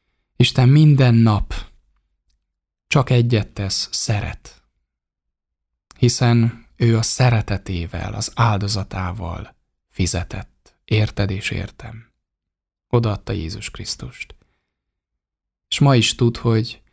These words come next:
ez a szeretet, ez az áldozat, ez a fizetség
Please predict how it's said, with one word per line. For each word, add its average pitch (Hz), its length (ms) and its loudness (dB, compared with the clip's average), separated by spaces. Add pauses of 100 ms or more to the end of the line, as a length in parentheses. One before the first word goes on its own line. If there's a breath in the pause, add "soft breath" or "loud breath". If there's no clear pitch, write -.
(480)
ez 123 120 2
a 110 60 2
szeretet, 110 640 -2
ez 110 120 -4
az 104 200 -4
áldozat, 104 580 -2
ez 104 120 -6
a 95 60 -6
fizetség - 1000 -6